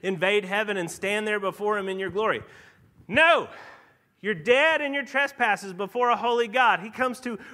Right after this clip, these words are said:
rescue you from your own sin, the wrath of God that is stated against your own rebellion.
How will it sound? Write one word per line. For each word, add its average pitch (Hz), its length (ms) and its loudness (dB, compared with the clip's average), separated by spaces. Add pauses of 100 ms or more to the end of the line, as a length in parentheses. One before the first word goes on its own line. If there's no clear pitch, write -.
rescue 277 600 2
you 240 320 -2
from 285 720 2 (320)
your 285 320 6
own 330 320 4
sin, 185 520 0
the 208 100 0
wrath 285 320 6
of 254 140 -8
God 277 260 8
that 269 160 -2
is 277 180 -6 (280)
stated 277 720 0
against 220 500 0
your 262 240 2
own 269 380 -2
rebellion. 151 540 -2